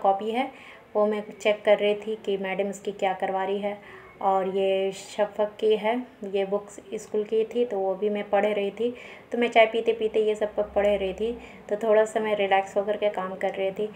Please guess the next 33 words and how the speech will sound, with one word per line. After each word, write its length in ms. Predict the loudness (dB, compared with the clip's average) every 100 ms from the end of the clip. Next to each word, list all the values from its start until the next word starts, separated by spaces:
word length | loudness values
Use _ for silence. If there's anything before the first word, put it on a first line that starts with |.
| -16 -12 -4
तो 60 | 0
खैर 280 | 2 2 0
चलिए, 400 | 0 0 2 0
ये 100 | 0
सब 260 | 0 -2 0
तो 100 | 2 2 -2 -10 -10 -10 -10 -4
होता 280 | -2 -2 0
ही 140 | 0 4
रहता 280 | 2 2
है, 160 | -2 -4 -10 -20 -20 -20 -20 -20 -14 -2
ये 140 | 0
सब 160 | 0 -2
मैं 80 | -2
कर 140 | -2 0
लिया। 140 | -2
तो 100 | -4
चलिए 300 | -4 -2 0
अब 180 | -2 -2 -2
video 360 | 0 2 2
को 140 | 2 -2
main 320 | 0 0 -2 -8 -20 -20 -20 -20 -20 -20 -16 -8 -2
point 240 | 0 0
की 80 | 0
तरफ 260 | 2 2
आते 240 | 0 2 2
हैं। 180 | 2 -2 -4 -20 -20 -20 -20 -20 -4
तो 60 | -4
चलिए, 320 | 2 4 4
जो 160 | 4 4
वी-, 320 | 6 6 6
video 260 | 2 0 2
बनाना 360 | 2 0 -2 -2
है 180 | -2